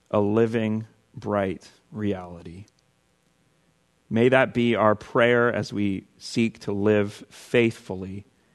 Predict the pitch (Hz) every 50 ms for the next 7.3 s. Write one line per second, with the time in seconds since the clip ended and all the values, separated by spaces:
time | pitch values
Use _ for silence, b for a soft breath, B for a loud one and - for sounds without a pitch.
0 | _ _ _ _ - 90 101 98 95 92 - - - - - 87 87 87 92 90
1 | _ _ _ _ _ _ _ _ _ _ _ - - 92 - - - - 92 85
2 | 85 87 - - _ _ _ _ _ _ _ _ _ _ _ _ - _ - 110
3 | 120 113 101 - - 120 120 113 117 113 110 117 113 - - - 123 120 120 117
4 | 117 120 - b b b b b b b b b b b b b _ 110 107 -
5 | - 113 110 107 110 110 110 110 107 107 107 104 101 101 95 90 - - - -
6 | _ _ _ _ _ _ _ _ _ _ _ _ _ _ _ _ _ - 110 101
7 | 101 95 92 95 95 101